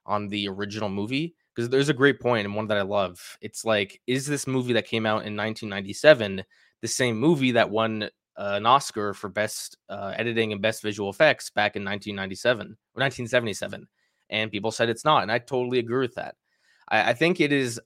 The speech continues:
mildly selfish of George Lucas to just simply not release the original cuts, because there's not really any other precedent like that. Again, there's so many movies, so I'm not aware.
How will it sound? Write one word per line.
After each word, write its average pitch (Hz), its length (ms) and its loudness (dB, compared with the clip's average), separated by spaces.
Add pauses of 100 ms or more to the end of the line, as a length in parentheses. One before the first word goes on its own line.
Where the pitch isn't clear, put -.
(120)
mildly 120 1120 0
selfish 131 640 2
of 104 160 -6
George 101 320 -6
Lucas 104 400 -8
to 113 120 -12
just 87 180 -10
simply 110 260 -4
not 98 300 0
release 98 680 -6
the 135 380 -2
original 143 420 -2
cuts, 170 380 -4 (400)
because 147 160 0
there's 175 160 2
not 254 180 4
really 180 440 4
any 139 200 0
other 131 200 0
precedent 104 560 -2
like 95 180 -6
that. 92 320 -2
Again, 123 180 -2
there's 131 220 -2
so - 320 -2
many 143 140 -2
movies, 104 420 -4
so 101 120 -4
I'm 101 100 -6
not 98 120 -4
aware. 98 420 -2